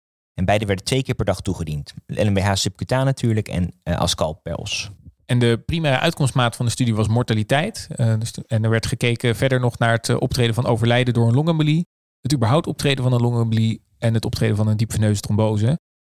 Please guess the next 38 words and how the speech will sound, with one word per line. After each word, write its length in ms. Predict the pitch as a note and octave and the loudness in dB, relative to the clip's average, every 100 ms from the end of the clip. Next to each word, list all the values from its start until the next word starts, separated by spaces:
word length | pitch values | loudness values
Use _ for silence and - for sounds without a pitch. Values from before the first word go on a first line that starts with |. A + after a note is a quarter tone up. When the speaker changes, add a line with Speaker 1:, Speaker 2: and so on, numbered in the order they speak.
| _ | _
Speaker 2:
En 180 | A#2 | 0
de 60 | A2+ | 2
auteurs 280 | B2 A#2+ A2 | 2 2 0
keken 240 | A2+ G#2+ | 0 0
uiteraard 340 | A2 - B2 - | 0 2 0 0
ook 180 | B2 | 0
naar 100 | A#2 | 0
het 80 | A2 | 0
optreden 320 | A#2 - A2 | 0 0 2
van 120 | G#2 G#2+ | 2 2
bloedingen. 460 | A#2+ G#2+ G2 E3+ F3+ _ _ _ _ _ _ | 0 0 -2 -2 -4 _ _ _ _ _ _
En 120 | - B2 | -2 0
wat 120 | A2+ | 2
bleek, 260 | B2+ D#3+ | 2 2
er 80 | - | 0
was 140 | A#2+ - | 0 0
geen 300 | - F3 F3+ | 2 2 2
statistisch 520 | - C#3+ C#3+ - D3 | -2 0 0 0 0
significant 500 | B2+ - A2 A#2+ A2 | 0 0 -2 0 0
verschil 320 | - - B2 | 0 0 2
in 60 | A#2 | 2
het 120 | B2+ | 2
overlijden 420 | A#2+ A#2 A#2+ A#2+ | 2 2 2 0
tussen 220 | A#2 - | -2 0
beide 200 | A#2+ A2 | 2 2
groepen. 420 | G#2 A#2+ C3 E3 F3+ - | 2 0 0 -2 -4 -4
Ascal 340 | - - A#2 | -4 0 0
bleek 180 | G#2+ G#2 | 0 0
hierin 260 | B2 B2+ | 0 2
dus, 240 | B2 A2 - | 2 0 -2
eh, 200 | B2 A2 | 0 2
niet 240 | A2+ C#3+ | 2 0
inferieur 560 | - A#2+ B2 A#2 G#2+ A2 | 0 -2 0 2 2 2
aan 260 | A#2 A#2 | 0 0
L 40 | A2 | 2
M 40 | |
B 60 | A2 | 2
H. 180 | G#2 | 0